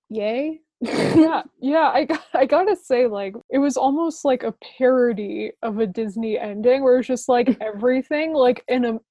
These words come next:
Speaker 2: overwhelming string, just all of his problems just solved, like,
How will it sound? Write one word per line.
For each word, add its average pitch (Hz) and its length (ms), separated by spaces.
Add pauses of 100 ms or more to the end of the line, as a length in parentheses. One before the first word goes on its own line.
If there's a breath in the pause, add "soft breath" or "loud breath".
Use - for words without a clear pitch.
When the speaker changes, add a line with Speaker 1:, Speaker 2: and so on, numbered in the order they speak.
(280)
Speaker 2:
overwhelming 233 640
string, 208 540
just 220 220
all 233 240
of 233 60
his 254 140
problems 202 440
just 190 260
solved, - 300
like, 196 200